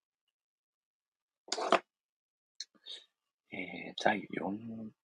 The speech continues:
三十九回ですかね。三十九回の放送回を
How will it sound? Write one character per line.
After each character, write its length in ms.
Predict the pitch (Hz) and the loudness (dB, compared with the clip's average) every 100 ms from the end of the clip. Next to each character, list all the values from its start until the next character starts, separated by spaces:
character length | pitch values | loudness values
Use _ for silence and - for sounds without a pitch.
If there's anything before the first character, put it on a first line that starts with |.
| _ | _
三 280 | - - 147 | 0 4 4
十 160 | - - | 4 2
九 240 | - 107 | 4 4
回 180 | - 107 | 4 0
で 60 | - | 0
す 80 | |
か 100 | - | -4
ね。 200 | 110 120 - _ _ _ _ _ _ _ _ _ _ _ _ _ _ _ _ _ _ _ _ _ _ _ _ _ _ _ - | -2 -4 -6 _ _ _ _ _ _ _ _ _ _ _ _ _ _ _ _ _ _ _ _ _ _ _ _ _ _ _ -20
三 260 | - - - - - | -16 -16 -16 -20 -20
十 120 | - - - - - - | -20 -18 -18 -12 -12 -6
九 140 | - - | -6 -6
回 220 | - - - | -8 -8 -8
の 140 | - _ _ _ _ _ _ _ _ _ _ _ - _ _ _ _ _ _ _ _ _ _ _ _ _ _ _ _ _ - _ _ _ _ _ - - - _ _ _ - - | -10 _ _ _ _ _ _ _ _ _ _ _ -20 _ _ _ _ _ _ _ _ _ _ _ _ _ _ _ _ _ -20 _ _ _ _ _ -20 -20 -20 _ _ _ -18 2
放 160 | - - | 2 6
送 180 | - - | 2 2
回 120 | |
を 40 | - | -6